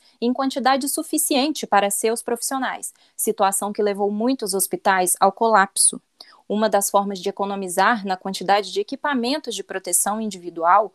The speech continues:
os E P Is, foi a de simplesmente evitar trocá-los. O problema é que isso implica permanecer longos períodos sem comer, tomar água ou ir ao banheiro.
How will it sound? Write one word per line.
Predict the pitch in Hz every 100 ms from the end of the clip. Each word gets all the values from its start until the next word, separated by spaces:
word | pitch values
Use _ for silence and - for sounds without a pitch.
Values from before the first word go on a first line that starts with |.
| _
os | 190 185
E | 220
P | 208
Is, | 196 220 269 - - _ _
foi | - - 262 277 -
a |
de | 247 262
simplesmente | 285 285 285 247 240 262 -
evitar | 240 247 262 262 269
trocá-los. | - 311 - 254 233 156 - - _ _ _
O | 180
problema | 196 185 202 254 220 -
é | 220
que | -
isso | 247 -
implica | 247 247 262 262 220
permanecer | 220 220 220 226 - 240
longos | 233 233 262 294 285 -
períodos | 294 262 214 220 240 - - -
sem | - 202
comer, | 226 254 226 226 220
tomar | - 185 202
água | 220 220 226 214 -
ou | 240 247
ir |
ao | 262
banheiro. | 247 277 262 196 180